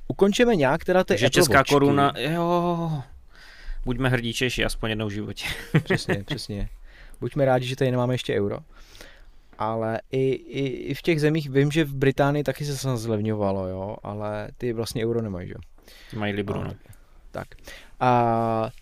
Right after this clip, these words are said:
Speaker 1: dobře, tak, eh, zakončíme nějak, eh, to téma ohledně nových hodinek. A
Speaker 2: Hele, já ještě chci, chci vrátit k tomu gestu.
Speaker 1: No, double tap.
Speaker 2: Double tap.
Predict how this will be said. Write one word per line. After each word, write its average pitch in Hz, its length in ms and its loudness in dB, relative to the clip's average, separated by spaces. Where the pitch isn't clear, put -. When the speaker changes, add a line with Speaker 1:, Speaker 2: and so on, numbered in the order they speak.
Speaker 1:
dobře, 185 220 4
tak, - 240 0
eh, 151 40 6
zakončíme 214 600 0
nějak, 180 420 2
eh, - 40 -8
to 185 100 0
téma 143 520 6
ohledně 151 540 2
nových 135 640 0
hodinek. 98 680 -4
A 92 720 -6
Speaker 2:
Hele, 139 320 0
já 107 160 4
ještě 117 240 -2
chci, - 160 -8
chci - 240 -8
vrátit 127 400 -2
k - 80 -20
tomu 139 200 -2
gestu. 120 500 -2
Speaker 1:
No, 143 260 2
double 117 240 2
tap. 92 180 -4
Speaker 2:
Double 107 240 -4
tap. 95 220 -8